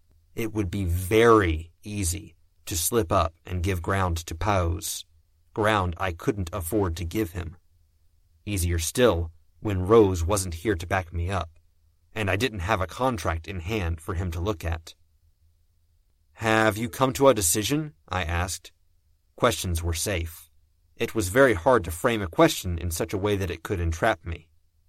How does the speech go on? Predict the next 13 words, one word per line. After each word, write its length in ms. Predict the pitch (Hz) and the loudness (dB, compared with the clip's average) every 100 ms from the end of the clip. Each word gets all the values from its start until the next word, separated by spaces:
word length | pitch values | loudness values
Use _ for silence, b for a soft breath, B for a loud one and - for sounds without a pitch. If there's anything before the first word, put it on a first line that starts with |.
| _ _ _ _ _ _ _ - | _ _ _ _ _ _ _ -6
"I 360 | 98 98 98 101 | 0 4 4 4
have," 920 | 87 143 135 104 87 76 73 - - _ | 2 4 4 4 2 0 -6 -14 -18 _
he 200 | - 82 | -8 -6
said. 500 | - 90 82 82 85 _ _ _ _ _ _ _ | -4 -4 -4 -8 -12 _ _ _ _ _ _ _
His 200 | 107 90 | -6 -2
eyes 340 | 107 107 92 82 | 2 2 2 0
were 140 | 92 | -2
on 160 | 98 87 | -4 -4
the 60 | |
tome 380 | 80 120 101 82 | -4 -2 0 0
beside 460 | 82 - 92 92 87 | -2 0 0 -2 -6
me. 240 | 82 - _ _ _ _ _ _ _ _ _ _ _ _ _ - | -14 -20 _ _ _ _ _ _ _ _ _ _ _ _ _ -4
"And?" 680 | 87 98 127 185 202 - | 0 2 2 2 -2 -6